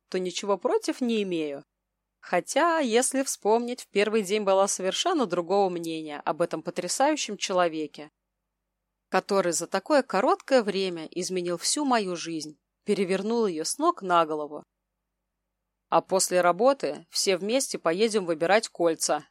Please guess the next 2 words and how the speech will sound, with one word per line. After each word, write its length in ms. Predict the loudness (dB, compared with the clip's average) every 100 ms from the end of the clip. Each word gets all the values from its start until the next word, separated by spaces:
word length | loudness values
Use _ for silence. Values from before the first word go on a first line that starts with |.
| _ _ _ _ _ _ _ _ _ _ _
Как? 500 | 4 8 8 6 -10 _
Уже? 580 | -2 0 0 0 0 0